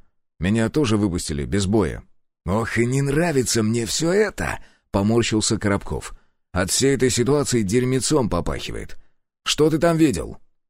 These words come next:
«В двух словах и не рассказать», — усмехнулся я, словно мою рожу могли сейчас видеть.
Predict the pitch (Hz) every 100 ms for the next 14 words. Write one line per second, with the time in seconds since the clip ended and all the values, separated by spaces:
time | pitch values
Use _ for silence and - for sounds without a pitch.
0 | _ _ 67 82 104 135 - 113 117 135
1 | 90 87 87 82 95 95 - 104 101 110
2 | - - _ _ 101 104 117 - 117 101
3 | 98 147 131 101 101 95 95 95 117 131
4 | 104 87 87 113 87 - 85 82 73 52
5 | -